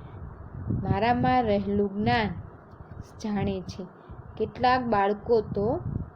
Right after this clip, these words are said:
જેમ કિંમતી રત્ન હોય તેમ હાથમાં લે છે. હાથમાં રહીને હું સંપૂર્ણ સુખ અનુભવું છું અને સંતોષ અનુભવું છું. આથી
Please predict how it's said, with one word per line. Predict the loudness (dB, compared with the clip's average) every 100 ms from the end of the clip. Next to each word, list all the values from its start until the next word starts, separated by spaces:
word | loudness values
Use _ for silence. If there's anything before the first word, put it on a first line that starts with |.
| -6
જેમ | -2 0 -2 -6 -14 -20 -20 -10
કિંમતી | -2 0 -2 -2 0 2
રત્ન | 2 0 -4 -2
હોય | -2 2 2 2 -4 -16 -20 -14 -2
તેમ | 0 0
હાથમાં | 0 -2 -2 -4 -2 -2 -2
લે | -2 -4
છે. | -8 -16 -16 -16 -20 -20 -20 -20 -20 -8
હાથમાં | -4 -4 -2 2 4 4
રહીને | 2 0 0 0 0
હું | 0 -2 -6 -8
સંપૂર્ણ | -6 -4 -2 -4 -2 0 2 2 0 -2
સુખ | -2 0 0 0 0
અનુભવું | 2 0 -2 -2 -2 -4
છું | -4 -2 -2
અને | 0 -2
સંતોષ | -2 -4 -4 -2 0 0 -2
અનુભવું | -8 -8 -8 -8 -6 -8
છું. | -10 -14 -18 -12 -10 -6 -8 -8 -14 -18 -20 -18 -10 -2
આથી | -2 -2 -2 -2 -2